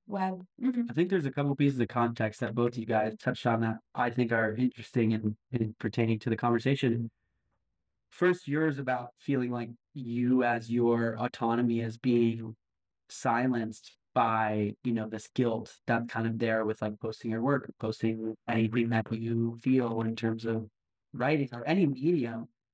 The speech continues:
Speaker 3: I think that there's, I think a lot of people feel that, that guilt of, like, Ooh, it doesn't really make any sense to post right now. You know what I mean? Then wh-, what is anybody gonna grab from this? But I think the whole thing of being a whole person with freedoms and rights and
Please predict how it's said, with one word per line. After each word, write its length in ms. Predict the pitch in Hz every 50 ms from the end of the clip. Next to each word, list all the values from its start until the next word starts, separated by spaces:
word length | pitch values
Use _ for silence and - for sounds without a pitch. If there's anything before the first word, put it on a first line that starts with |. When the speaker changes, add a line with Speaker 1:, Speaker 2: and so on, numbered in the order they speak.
| _ -
Speaker 3:
I 80 | 131 131
think 160 | 175 180 196
that 100 | 196 156
there's, 280 | 175 180 160 135 135 - _ _ _ _ _ _ _ _ - - - -
I 60 | 131
think 120 | 131 120 117
a 120 | 110 -
lot 160 | 110 110 113
of 80 | 120 -
people 300 | - 139 131 143 151 147
feel 180 | - 156 151 151
that, 240 | 156 160 147 - 120
that 180 | 117 120 120
guilt 240 | 117 123 123 131 135
of, 100 | 240 -
like, 180 | 113 113 107 113 - _ _ -
Ooh, 180 | 127 120 113 107 _ _ _ _ _ _ _ _ _ _ -
it 60 | - -
doesn't 200 | 135 127 135 127
really 240 | 120 113 107 107 110
make 160 | 110 110 107
any 160 | 107 107 104 98
sense 720 | - - - - - 110 110 107 104 - - - - _ -
to 100 | - -
post 400 | - 110 104 104 101 - - -
right 160 | 107 104 113
now. 360 | - 104 104 101 90 - - _ _ -
You 160 | 127 120 120 117
know 60 | 117
what 80 | 117 120
I 40 | 113
mean? 220 | 120 120 117 117
Then 100 | 120 117
wh-, 260 | 117 117 117 113 117
what 160 | 120 131 131
is 100 | 131 127
anybody 320 | 131 123 123 113 117 117 117
gonna 180 | 120 117 113
grab 380 | 110 110 110 110 113 120 123 117
from 140 | - 117 113
this? 200 | 104 98 87 - -
But 100 | - 120
I 60 | 123
think 280 | - - 151 147 143 139 147 - _ _ _ _ _ _ _ _ _ _ _ _ _ _ _ _ _ _ _ _ -
the 100 | 135 117
whole 200 | 127 143 139 135
thing 240 | - 143 143 131
of 120 | 127 - -
being 300 | 131 127 127 127 123 120
a 140 | 117 117 117
whole 280 | 117 - 123 120 117
person 560 | 117 - 135 131 131 131 - 117 113 113 113
with 200 | 110 113 127 127 - _ _ _ _ _ _
freedoms 520 | - - 117 113 107 107 107 107 107 110 117
and 140 | 110 113 107
rights 420 | 110 107 107 107 104 98 - -
and 300 | 110 107 107 104 104 104